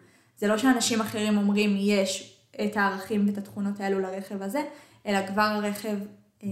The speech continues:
מייצג את זה בפני עצמו. ככה גם איתכן, ברגע שאתן תתחילו להבליט ולדעת איזה דברים יש בכם שלא הייתם מוכנות לשנות, ככה אתן תבליטו את זה כלפי חוץ, אתן תדעו, אתן תזהו, אתן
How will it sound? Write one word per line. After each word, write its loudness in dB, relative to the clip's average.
מייצג -6
את -2
זה -4
בפני -6
עצמו. -10
ככה -2
גם 2
איתכן, -2
ברגע -6
שאתן -2
תתחילו -4
להבליט 0
ולדעת -4
איזה 4
דברים 0
יש -2
בכם -4
שלא -4
הייתם -2
מוכנות -4
לשנות, -6
ככה -2
אתן -2
תבליטו -2
את 2
זה -2
כלפי -10
חוץ, -10
אתן -6
תדעו, -4
אתן -4
תזהו, -2
אתן -6